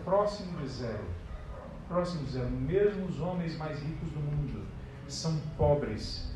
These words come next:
diante dos desafios que a vida apresenta. Só o Senhor dos Exércitos tem essa capacidade.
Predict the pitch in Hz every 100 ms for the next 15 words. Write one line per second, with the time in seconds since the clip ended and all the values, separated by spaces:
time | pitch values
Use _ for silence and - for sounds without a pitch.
0 | - 123 131 143 147 135 127 131 135 135
1 | - 143 127 139 120 120 113 120 110 107
2 | 90 - - - - - 175 175 175 170
3 | 180 151 160 - - - 220 220 202 -
4 | 147 139 - - - -